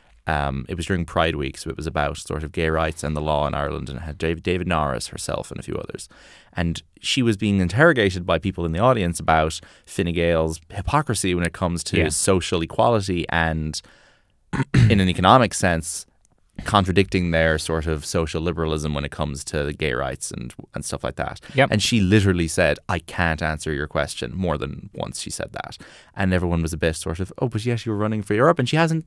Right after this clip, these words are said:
Speaker 1: doesn't seem to have improved her ability to answer questions. I haven't been watching any of the debates or anything, but I've seen nothing from her actual campaign that would suggest that she's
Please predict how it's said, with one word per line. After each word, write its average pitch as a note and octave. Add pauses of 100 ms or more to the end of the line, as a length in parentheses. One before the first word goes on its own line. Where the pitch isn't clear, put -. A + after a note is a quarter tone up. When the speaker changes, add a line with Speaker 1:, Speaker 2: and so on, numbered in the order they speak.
(120)
Speaker 1:
doesn't E3+
seem F3
to E3
have E3
improved D#3+
her B2
ability A#2+
to A#2
answer A#2+
questions. G2
I G#2 (760)
haven't F#2+
been G2+
watching G2+
any F#2+
of F2
the F2
debates E2
or A2
anything, F2+
but F2
I've E2+
seen F2+
nothing F2+
from E2+
her E2
actual E2
campaign G#2+
that E2
would -
suggest D2+
that C#2+
she's D2+